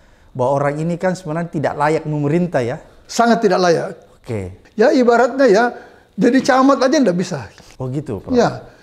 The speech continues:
Speaker 2: camat itu kerja keras, itu punya harga diri, punya kemampuan untuk memimpin.
Speaker 1: Oke.
Speaker 2: Ya.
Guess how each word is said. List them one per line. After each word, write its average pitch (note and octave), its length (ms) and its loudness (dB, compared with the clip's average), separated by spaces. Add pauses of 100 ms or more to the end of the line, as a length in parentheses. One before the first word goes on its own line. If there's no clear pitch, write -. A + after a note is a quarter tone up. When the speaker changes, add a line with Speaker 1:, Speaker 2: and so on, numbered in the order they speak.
(160)
Speaker 2:
camat C4 400 4
itu C#4 160 2
kerja F#3 240 2
keras, C4 520 2
itu B3 280 -2
punya B3+ 260 2
harga E3 380 2
diri, C4+ 320 4
punya G#3+ 240 0
kemampuan G3 680 0
untuk F3+ 480 -2
memimpin. A3 640 2
Speaker 1:
Oke. A#2 240 -12
Speaker 2:
Ya. E3 240 -2